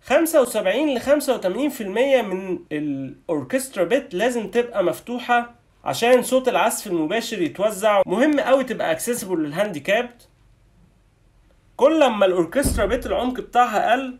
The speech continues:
كل ما كان افضل واحسن في توزيع الصوت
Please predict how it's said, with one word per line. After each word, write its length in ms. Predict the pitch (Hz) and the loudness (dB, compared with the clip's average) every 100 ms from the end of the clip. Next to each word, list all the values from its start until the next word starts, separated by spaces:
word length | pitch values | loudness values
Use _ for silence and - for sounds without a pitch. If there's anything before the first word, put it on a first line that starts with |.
| _ _ - | _ _ -4
كل 220 | 254 247 | -2 2
ما 100 | 185 | 0
كان 220 | 208 233 | 0 0
افضل 400 | 254 196 143 143 _ | 0 -2 -6 -12 _
واحسن 460 | - 202 214 - 185 | -2 0 0 0 0
في 120 | 180 | 0
توزيع 300 | 165 147 196 | -2 -2 -2
الصوت 540 | 214 - 240 190 - | -2 -4 -2 -4 -6